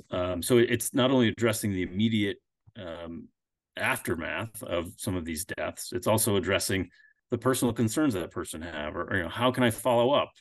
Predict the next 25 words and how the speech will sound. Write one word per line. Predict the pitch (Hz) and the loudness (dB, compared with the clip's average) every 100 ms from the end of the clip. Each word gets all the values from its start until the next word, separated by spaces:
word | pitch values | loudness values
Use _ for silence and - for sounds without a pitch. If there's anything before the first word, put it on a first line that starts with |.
| - | -18
Um, | 104 95 85 82 | -12 -8 -8 -8
or | - 92 | -6 -4
closing | - 143 117 110 | 2 4 6 6
the | 101 | 6
loop | 110 120 - - | 6 4 0 -4
afterwards. | 113 123 - - - 85 - - - | -2 -2 -6 -8 -8 -10 -12 -14 -8
Um, | 92 87 90 78 _ _ _ _ _ - | -4 -2 -2 -6 _ _ _ _ _ -6
so | - 113 | 2 6
that, | 135 127 127 | 6 4 2
that | 120 143 | 6 6
gets | 151 123 | 4 0
a | |
little | 104 104 92 | 2 2 0
clunky. | 95 92 101 98 95 | -4 -4 -4 -6 -4
Um, | 87 87 85 - _ _ - | -4 -2 -4 -8 _ _ -6
so | 117 | -2
dealing | 101 139 139 | 2 4 6
with | 113 90 | 4 4
both | 113 110 - | 2 2 -2
of | 90 | -2
those | 98 98 92 - - - | 0 0 -2 -6 -12 -8
outbreaks | 87 87 92 90 - | -6 -2 0 0 0
was | 92 87 85 - _ _ _ _ _ _ _ _ _ _ _ | -4 -4 -6 -10 _ _ _ _ _ _ _ _ _ _ _
challenging. | - 185 196 92 76 82 113 - - | -2 2 4 4 0 -2 -2 -2 -2
Um, | 101 98 95 - | 2 2 2 -4